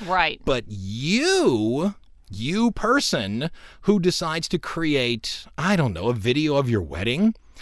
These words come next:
Speaker 2: and you put at the beginning of it, "I don't own copyright for this,"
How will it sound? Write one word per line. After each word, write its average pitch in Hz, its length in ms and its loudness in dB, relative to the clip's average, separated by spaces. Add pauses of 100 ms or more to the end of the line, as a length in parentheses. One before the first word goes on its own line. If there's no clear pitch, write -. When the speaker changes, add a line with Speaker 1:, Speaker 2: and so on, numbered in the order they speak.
(160)
Speaker 2:
and 170 120 2
you 165 120 0
put 180 240 2
at 208 120 0
the 180 80 4
beginning 120 440 -4
of 180 120 4
it, 202 120 2
"I 113 140 -2 (140)
don't 127 320 -4 (100)
own 147 480 0 (160)
copyright 135 560 -2
for - 80 -6
this," 123 380 -4